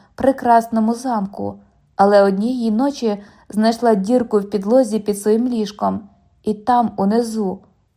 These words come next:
був таємний, магічний світ, де жили дивні фантастичні створіння, дракони, тролі та інші істоти, яких понавигадувала донька.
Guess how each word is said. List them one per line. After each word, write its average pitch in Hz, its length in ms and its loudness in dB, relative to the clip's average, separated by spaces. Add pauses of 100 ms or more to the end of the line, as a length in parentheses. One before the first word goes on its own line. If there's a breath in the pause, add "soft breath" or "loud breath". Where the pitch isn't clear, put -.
був 196 260 -2
таємний, 202 840 -2 (320)
магічний 208 600 -4
світ, 185 540 -10 (580)
де 202 220 2
жили 208 300 2
дивні 214 440 -2
фантастичні 208 840 -2
створіння, 196 720 -4 (840)
дракони, 208 720 0
тролі 214 640 -2 (120)
та 208 200 -2
інші 202 500 -2
істоти, 208 640 -8 (560)
яких 208 440 0
понавигадувала 202 840 0
донька. 196 560 -6